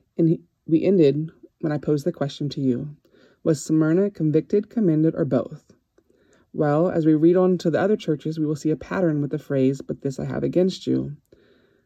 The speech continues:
But in the letter to Smyrna, we don't have, we don't see that phrase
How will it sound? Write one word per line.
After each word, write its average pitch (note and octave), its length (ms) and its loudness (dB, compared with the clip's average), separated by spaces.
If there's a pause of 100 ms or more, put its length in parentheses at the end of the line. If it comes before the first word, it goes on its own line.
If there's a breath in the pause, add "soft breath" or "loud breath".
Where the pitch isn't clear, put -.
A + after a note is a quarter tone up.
(140 soft breath)
But E3 100 4
in D#3+ 80 6
the D#3+ 60 6
letter E3+ 240 4
to B3 100 0
Smyrna, B3 420 6
we E3 160 2
don't G3 180 2
have, F#3+ 260 -2
we G3 80 0
don't G3 160 0
see - 100 -6
that D#3+ 220 -2
phrase B2 440 -2